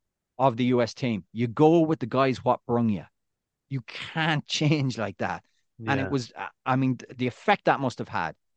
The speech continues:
Speaker 1: I
Speaker 2: There
Speaker 1: know
Speaker 2: were
Speaker 1: it's not how Reg-, Regis remembers it, but, I mean, the guy couldn't speak English.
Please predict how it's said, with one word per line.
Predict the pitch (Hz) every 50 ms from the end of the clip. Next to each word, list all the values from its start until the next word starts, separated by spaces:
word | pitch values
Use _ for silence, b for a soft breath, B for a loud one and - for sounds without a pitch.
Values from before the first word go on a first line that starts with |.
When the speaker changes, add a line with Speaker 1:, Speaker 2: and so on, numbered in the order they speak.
| _ _ _ _ -
Speaker 1:
I | 123 135
Speaker 2:
There | 156 165
Speaker 1:
know | 170
Speaker 2:
were | 185
Speaker 1:
it's | - -
not | 170 147
how | 139 147
Reg-, | 135 127 139 143 131 - _ _ _ _
Regis | 123 123 143 135 123 - -
remembers | 107 107 120 135 156 127 104 85 98
it, | 92 -
but, | - 117 107 - _ _
I | -
mean, | 160 185 202
the | 202 160
guy | - 196 202 214 226
couldn't | 175 - - 202 214 175 196
speak | 165 - - - 208 196 - 180
English. | 196 220 220 196 156 120 - - - -